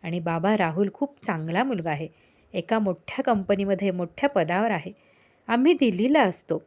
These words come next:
आज तुम्ही ह्या फ्लाईटने दिल्लीला जाणार हे मला आईकडून कळल्यावर मी ही फ्लाईट मागून घेतली आणि आदित्यला घेऊन आले. बाबा, प्लीज मला माफ करा, मला तुमचा खूप खूप अभिमान आहे बाबा,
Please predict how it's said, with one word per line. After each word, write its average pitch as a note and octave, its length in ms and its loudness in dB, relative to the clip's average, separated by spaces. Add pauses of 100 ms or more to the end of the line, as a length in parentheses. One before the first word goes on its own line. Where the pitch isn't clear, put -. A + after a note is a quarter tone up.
(500)
आज F#3+ 260 -4 (100)
तुम्ही G3 280 0
ह्या G3+ 100 2
फ्लाईटने G#3 560 0
दिल्लीला F#3+ 480 0
जाणार G#3 360 2 (460)
हे B3+ 60 -2
मला D4+ 200 2 (100)
आईकडून D#4 540 2
कळल्यावर G3 500 6 (500)
मी G#3 120 0
ही A3 140 2
फ्लाईट G#3 560 -2
मागून F#3 360 0
घेतली E3+ 340 -4 (420)
आणि F#3 160 -4 (100)
आदित्यला A#3 540 0
घेऊन E3 240 -2
आले. D3+ 200 -8 (300)
बाबा, F#3+ 260 0
प्लीज C#4+ 400 0
मला F#4 200 4
माफ E3 300 -2
करा, D#3+ 180 -4 (600)
मला G3+ 280 2
तुमचा A3+ 460 -2 (100)
खूप A#3 340 -4
खूप A#3 300 -2
अभिमान D#3+ 460 -2
आहे E3 220 -6 (420)
बाबा, E3 340 -2